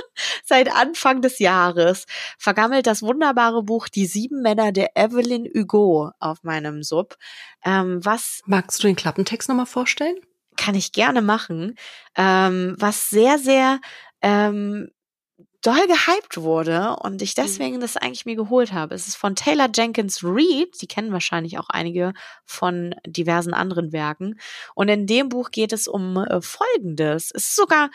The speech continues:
Speaker 1: ich lese grad hier, es ist der Gewinner des Lovely Books Community Awards in der
Speaker 2: Uh.
Speaker 1: Kategorie Unterhaltung. Lovely Books ist ja auch so eine Buchseite, wo du deine Bibliothek einfügen kannst, ne?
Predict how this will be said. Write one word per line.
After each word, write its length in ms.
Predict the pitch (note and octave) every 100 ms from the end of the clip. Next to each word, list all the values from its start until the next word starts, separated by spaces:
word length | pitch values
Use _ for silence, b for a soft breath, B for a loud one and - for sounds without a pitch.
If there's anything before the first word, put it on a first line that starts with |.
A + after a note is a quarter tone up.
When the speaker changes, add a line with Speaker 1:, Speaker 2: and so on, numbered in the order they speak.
| B B
Speaker 1:
ich 140 | - -
lese 220 | C4 -
grad 240 | A3 G#3+
hier, 240 | - A#3 A3
es 160 | -
ist 100 | -
der 80 | F#3
Gewinner 460 | F3 B3 D#4 D4 G3+
des 180 | F#3+
Lovely 560 | F3 E3+ G#3 E4 D4 C4+
Books 480 | G3+ A#3 C4 - -
Community 840 | A3+ A3 F3+ D4 G4 A3 - -
Awards 560 | D#3+ D#3 D3+ D#3+ F#3+ -
in 140 | B3
der 120 | C4+
Speaker 2:
Uh. 40 | -
Speaker 1:
Kategorie 720 | G#3 B3 G#3+ E3+ E3+ F#3+ A#3 B B
Unterhaltung. 960 | - C#4+ E4 - F4 G#3+ - C3 B2+ - b b b -
Lovely 280 | F3+ G3+
Books 280 | F#3 F#3+ -
ist 120 | - -
ja 100 | -
auch 100 | F3+
so 140 | F#3
eine 240 | F3 F3 b b _
Buchseite, 720 | G3+ F#3+ - F3+ F3 - E3+
wo 100 | E3+
du 120 | E3
deine 420 | E3+ E3 E3+ E3 D#3
Bibliothek 580 | F3 F3 E3+ F#3 F3+
einfügen 440 | D#3 D#3+ - D#3+ D#3
kannst, 420 | D#3+ D#3 F#3 -
ne? 180 | E3